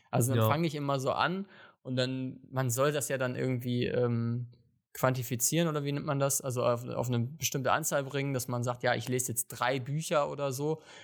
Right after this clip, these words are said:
Speaker 1: Aber ich, mir, ich weiß nicht, bei mir hilft das nicht. Ich krieg das nicht hin. Ich fang dann immer an, was zu lesen und dann, wenn ich's nicht von mir aus selber getan hätte, sondern aus dieser Motivation heraus, ich möchte mehr Bücher lesen, äh, dann, dann klappt das irgendwie nicht. Ich weiß auch nicht. Das ist bei mir ein ganz schlechter Vorsatz.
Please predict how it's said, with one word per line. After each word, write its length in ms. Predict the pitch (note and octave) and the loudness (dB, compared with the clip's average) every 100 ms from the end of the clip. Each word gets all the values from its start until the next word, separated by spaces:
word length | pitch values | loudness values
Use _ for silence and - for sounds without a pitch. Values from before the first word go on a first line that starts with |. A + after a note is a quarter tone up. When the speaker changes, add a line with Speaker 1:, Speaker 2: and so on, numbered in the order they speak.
| _ | _
Speaker 1:
Aber 420 | - A#2+ B2 B2 B2 | -2 0 2 0 -4
ich, 340 | - - - | -8 -6 -4
mir, 180 | D#3 C#3+ | 0 0
ich 320 | - B2+ - | 0 -6 -2
weiß 160 | C#3+ C3 | -2 0
nicht, 220 | A2+ - | 0 0
bei 80 | B2 | 0
mir 200 | C#3 C#3+ - | 0 -2 0
hilft 240 | B2 A#2+ | -2 2
das 140 | A2+ A2 | 0 0
nicht. 240 | A2 - | -2 -4
Ich 80 | - | -8
krieg 180 | - - | -8 0
das 180 | C3+ | 0
nicht 120 | C3+ B2 | 0 -2
hin. 140 | B2 | -2
Ich 80 | A2+ | 0
fang 160 | C#3 C#3+ | 0 0
dann 100 | C3+ | -2
immer 220 | C3 A#2+ | -2 0
an, 160 | D#3 | 2
was 180 | G3 F3 | 0 0
zu 80 | F3+ | 0
lesen 340 | E3+ F3+ F3+ | 0 -2 -2
und 140 | D#3+ C3+ | -6 0
dann, 220 | C3 B2+ - - - | 0 0 -8 -12 4
wenn 140 | C3 | 4
ich's 120 | C3+ | 4
nicht 140 | D3+ - | 0 -4
von 140 | C#3 | -2
mir 160 | E3 D3 | 0 0
aus 120 | A#2+ | 0
selber 260 | D3 G3+ C#3 | 0 0 -2
getan 400 | - E3 G3 C#3 | -4 2 2 2
hätte, 180 | B2 | -2
sondern 280 | B2 B2+ B2 | -2 0 2
aus 180 | - A#2+ | 2 0
dieser 180 | B2+ B2 | 0 0
Motivation 520 | B2 B2 B2 A#2+ C#3+ | 0 0 -2 -2 0
heraus, 220 | C3 A#2+ | 0 0
ich 100 | - | -2
möchte 320 | C3+ D3+ - C3 | 2 2 0 -2
mehr 160 | A#2+ | 0
Bücher 400 | A2+ D#3 G3+ A#2+ | -2 -4 0 0
lesen, 400 | A2 A2 A2+ B2 - - - _ _ | 0 -2 -2 -4 -6 -20 -20 _ _
äh, 200 | A#2+ A#2+ | 2 2
dann, 240 | B2 B2+ A#2+ | 2 -4 -2
dann 200 | B2 A#2 | -4 0
klappt 280 | - - | 0 0
das 140 | A2 - | 0 0
irgendwie 320 | A2+ G#2 G#2 | -2 0 2
nicht. 280 | G#2+ A#2 - | 2 0 -6
Ich 100 | - | 2
weiß 180 | C3+ B2+ | 2 2
auch 80 | |
nicht. 240 | B2 G#2+ C3 | 0 -2 -2
Das 100 | C3+ | -4
ist 140 | B2+ | -2
bei 80 | C3 | 0
mir 120 | C3 | 0
ein 60 | B2+ | 0
ganz 140 | C3 | -2
schlechter 300 | - C#3 A#2+ | 0 0 -2
Vorsatz. 540 | A2+ B2+ A2+ G#2+ - | 0 0 0 0 -4